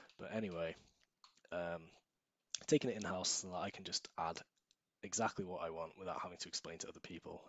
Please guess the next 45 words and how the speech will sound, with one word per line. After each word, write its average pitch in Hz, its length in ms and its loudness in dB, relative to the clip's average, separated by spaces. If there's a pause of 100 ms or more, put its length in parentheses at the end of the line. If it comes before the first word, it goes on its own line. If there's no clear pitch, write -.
I'm 85 140 -6
very 95 240 0
much 87 300 0
a, 80 160 -4 (1500)
you 95 80 -6
know, 80 140 -2 (180)
"I'll - 120 -4
just - 120 0
fuck - 180 -6
off, 78 140 -4
I'll 85 80 2
do 87 80 -2
it 73 80 -6
all" 80 120 -2
kind 82 180 -8
of 82 80 -8
thing. 82 120 -6 (140)
So, 80 320 -2 (120)
kind 95 180 -2
of 85 60 -10
guy. 76 280 -2
So - 120 -4
that's, 107 200 6
that's 110 240 -2
me, 82 220 -6 (180)
and 82 100 -8
that's - 160 -6
what 80 100 -10
I'm 80 40 -14
doing. - 240 -6 (340)
Um, 80 500 -4 (1900)
and 95 100 -8
then 92 380 0 (100)
one 135 100 6
of 135 80 6
the 117 60 4
reasons 101 240 4
for 104 180 -2
this 85 300 0
is 95 100 -10
because 85 600 -2 (640)
previously, 180 640 0 (720)
there - 20 -16
we 104 80 -14
go, - 160 -8